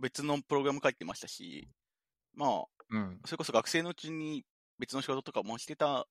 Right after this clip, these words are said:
Speaker 1: のは多少あるんで、そ-、多分本当に初めて一年目みたいなのよりかはだいぶマシというか。
Speaker 2: ああ、状況はちょっと違うかもしれないけど。うん。
Speaker 1: はい。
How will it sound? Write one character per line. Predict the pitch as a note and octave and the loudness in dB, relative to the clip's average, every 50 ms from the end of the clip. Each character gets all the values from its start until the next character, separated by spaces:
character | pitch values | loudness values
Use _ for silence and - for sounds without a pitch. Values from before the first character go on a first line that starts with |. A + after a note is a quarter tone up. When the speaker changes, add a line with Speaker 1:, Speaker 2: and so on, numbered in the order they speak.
| _ | _
Speaker 1:
の | - D#3+ E3+ | -2 2 6
は | F3 F3+ F#3 F3 - - _ - - _ _ _ - | 8 8 8 6 4 0 _ -20 -20 _ _ _ -4
多 | C3 | -2
少 | - - C#3+ | 2 4 6
あ | C#3+ | 6
る | C#3+ C3 G2+ | 6 4 0
ん | F2 F#2 F2+ | -2 -4 -2
で、 | G#2 G2+ F#2 D#2 - | 0 0 0 0 -2
そ-、 | - - - _ _ | -4 -8 -12 _ _
多 | - E3+ | 0 0
分 | C3 C#3 C#3+ C#3+ C3+ - - | 0 0 -2 -6 -8 -8 -6
本 | - F#3 | -4 0
当 | - G#3 | 0 4
に | G#3 | 4
初 | F#3+ F3+ F#3+ F#3+ | 4 4 2 0
め | F3+ F3+ | -2 0
て | - - G#3 | 2 2 2
一 | F3 - - | 2 2 0
年 | A#2+ A2+ A2+ | 0 0 2
目 | A2 A#2 A#2+ | 2 2 2
み | A2 G2+ | 2 0
た | - F#2 | -2 -4
い | F2+ | -4
な | F2+ E2+ | -4 -6
の | F#2+ G#2 | -8 -10
よ | G#2 - _ _ _ _ - - | -12 -14 _ _ _ _ -6 -6
り | B2 B2 A#2+ | -6 -4 0
か | - F#3 | 2 4
は | D#3+ A2+ - - _ _ - - - _ - | 4 4 2 0 _ _ -20 -20 -20 _ 0
だ | A2+ | 0
い | A2 | 2
ぶ | G#2+ A2 G#2+ G#2+ - _ _ _ _ _ _ _ _ | 2 0 -2 -4 -4 _ _ _ _ _ _ _ _
マ | - - A2 A2 | -10 -6 -4 -4
シ | - - | -2 -2
と | - | -2
い | G#2+ G#2 | -2 -2
う | |
か。 | - - - - _ _ _ _ _ _ _ _ _ _ _ _ _ _ _ _ _ _ _ _ _ _ _ | -2 -4 -8 -8 _ _ _ _ _ _ _ _ _ _ _ _ _ _ _ _ _ _ _ _ _ _ _
Speaker 2:
あ | - A2 G#2 F#2+ F#2 | 0 2 2 2 0
あ、 | F#2+ G2 | -2 -2
状 | G#2 G#2 | -2 -2
況 | G2 - - G#2+ | -2 -2 -2 -2
は | G2+ G2+ | -2 -2
ち | - | -4
ょ | G#2 | -6
っ | |
と | - - G#2 | -8 -8 -8
違 | - - G2 | -8 -6 -6
う | F#2+ F2 | -8 -8
か | E2 - | -10 -12
も | - | -14
し | - - - | -14 -14 -14
れ | A#2 | -12
な | A#2+ A#2+ | -14 -14
い | A2+ | -14
け | - C3 | -14 -16
ど。 | C#3 - C#3+ - _ _ _ _ _ _ _ - | -16 -16 -20 -20 _ _ _ _ _ _ _ -10
う | G#2+ | -10
ん。 | F#2+ F#2 G2+ - - _ _ _ | -10 -10 -12 -16 -20 _ _ _
Speaker 1:
は | - A#2+ G2 | -6 -6 -6
い。 | C#2 - | -6 -8